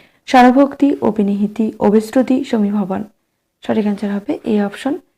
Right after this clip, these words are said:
স্বরভক্তি। সাতাশ নম্বর প্রশ্ন, জীমূত শব্দটি কি বোঝায়? মেঘ, অগ্নি, রৌদ্র, বজ্র। সঠিক আনসার হবে এ অপশন, মেঘ।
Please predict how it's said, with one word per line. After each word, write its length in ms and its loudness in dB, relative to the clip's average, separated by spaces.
স্বরভক্তি। 720 -2
সাতাশ 380 4
নম্বর 260 -2
প্রশ্ন, 220 -2
জীমূত 440 4
শব্দটি 500 -2
কি 100 2
বোঝায়? 420 -2
মেঘ, 200 6
অগ্নি, 280 2
রৌদ্র, 260 2
বজ্র। 240 0
সঠিক 280 -2
আনসার 240 -6
হবে 180 -2
এ 120 2
অপশন, 220 -4
মেঘ। 200 2